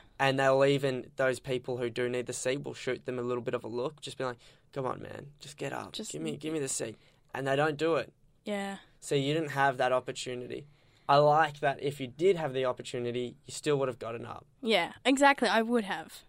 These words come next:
Speaker 2: But then I know I've also been on trains when I've been standing and someone's been like, "Oh, here, like, sit next to me." You know the, um, the bigger seats for, like,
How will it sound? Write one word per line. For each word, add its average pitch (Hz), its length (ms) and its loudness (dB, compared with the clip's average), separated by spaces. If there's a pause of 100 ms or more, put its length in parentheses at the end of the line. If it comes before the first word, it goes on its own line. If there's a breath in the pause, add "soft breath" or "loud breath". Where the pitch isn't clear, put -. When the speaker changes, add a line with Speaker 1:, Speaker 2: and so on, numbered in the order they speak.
Speaker 2:
But 240 140 0
then 240 240 4 (320 loud breath)
I 214 100 4
know 226 100 4
I've 214 100 0
also 214 180 -4
been 214 120 -2
on 202 140 -4
trains 190 420 -6
when 185 360 -6
I've 196 160 -6
been 202 160 -8
standing 190 640 -8
and 202 100 -10
someone's 202 240 -10
been 202 80 -12
like, 202 240 -14
"Oh, 262 220 2
here, 214 420 -4
like, 196 220 -12
sit - 140 -4
next 220 160 -2
to - 40 -4
me." 214 100 -2
You 202 100 -2
know 262 120 2
the, 254 320 0
um, 190 320 -4 (360 loud breath)
the 196 440 -2
bigger 202 180 -8
seats 202 320 -6
for, 202 120 -6
like, - 340 -8